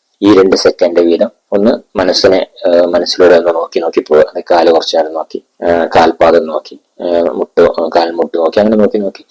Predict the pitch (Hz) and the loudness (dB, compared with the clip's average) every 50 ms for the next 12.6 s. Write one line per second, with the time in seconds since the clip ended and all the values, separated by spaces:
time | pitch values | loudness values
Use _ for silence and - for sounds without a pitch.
0 | _ - 104 101 107 104 90 92 95 92 85 - _ - 98 90 87 90 - - | _ 0 4 4 6 6 6 4 2 0 -2 -8 _ -10 -10 -8 -8 -8 -4 -4
1 | 85 - - - - _ _ _ _ _ _ _ _ _ _ _ _ _ - - | -4 -4 -4 -8 -12 _ _ _ _ _ _ _ _ _ _ _ _ _ -2 0
2 | 104 101 95 85 82 87 - - _ _ _ _ _ - - 98 95 92 87 87 | 0 2 2 2 2 2 0 0 _ _ _ _ _ -2 0 2 2 2 0 -2
3 | 90 78 - _ _ _ _ _ _ _ _ _ - 95 92 87 85 82 82 87 | -6 -8 -8 _ _ _ _ _ _ _ _ _ -4 -2 -2 -2 -2 -2 0 0
4 | 87 - - _ _ _ _ _ _ _ _ 104 95 92 87 85 85 87 - - | 0 0 -2 _ _ _ _ _ _ _ _ -2 -2 0 0 0 -2 -4 -6 -8
5 | _ _ _ - 107 98 92 92 98 - - _ _ - 92 85 85 82 82 - | _ _ _ -10 -6 -4 -4 -4 -4 -6 -8 _ _ -2 -2 0 0 0 0 -2
6 | - _ _ _ _ _ _ _ - 139 143 151 147 143 131 117 110 107 101 92 | -4 _ _ _ _ _ _ _ -2 2 4 4 4 6 4 4 4 4 4 6
7 | 87 90 92 - - _ _ _ _ _ - 110 110 107 98 92 113 113 110 95 | 6 6 4 4 0 _ _ _ _ _ 0 2 2 2 2 2 2 2 4 4
8 | 92 85 - - 85 82 80 - _ _ _ 90 90 90 90 92 104 104 98 92 | 4 2 2 2 0 0 0 -2 _ _ _ -10 -6 -2 0 2 4 4 2 0
9 | 90 82 82 85 85 - _ _ _ _ _ _ _ - 95 95 95 98 101 107 | 0 -6 -8 -8 -10 -12 _ _ _ _ _ _ _ -8 -4 -2 2 4 4 6
10 | 104 101 98 - 95 90 90 92 90 - 92 87 92 92 - - 92 - - _ | 4 4 2 0 -6 -4 -4 -6 -4 -2 0 0 0 0 0 0 -2 -2 -4 _
11 | - 101 101 107 104 101 - 107 98 90 85 - - 92 - _ _ _ - 180 | -4 0 2 2 4 4 4 4 4 4 2 2 0 -2 -6 _ _ _ -10 -8
12 | 175 85 - - - - - - 151 - - - | -4 -2 -2 -2 -2 -2 -2 -4 -2 0 -2 -2